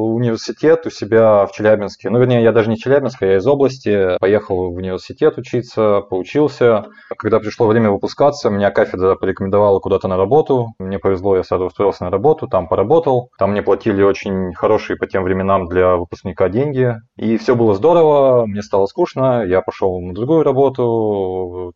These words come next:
так дошёл до какого-то интернет-маркетинга с сео и контекстом, вот, и этой всей истории. И там мне тоже стало скучно,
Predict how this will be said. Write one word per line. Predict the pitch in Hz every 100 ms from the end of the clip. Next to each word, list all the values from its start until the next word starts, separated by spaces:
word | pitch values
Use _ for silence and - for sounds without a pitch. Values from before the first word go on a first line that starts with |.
| -
так | 95 85
дошёл | - - 101 95
до |
какого-то | 92 98 92 95
интернет-маркетинга | 92 120 151 135 131 - 117 107 107 104 98
с | - -
сео | 110 101 98
и |
контекстом, | 90 95 - 98 - 95
вот, | 92
и | 95 - 104
этой | 98 101
всей | - 95
истории. | - 95 92 92 _ - -
И | 156
там | 131 120
мне | 98
тоже | 104
стало | - 101
скучно, | 98 185 - 143 139 131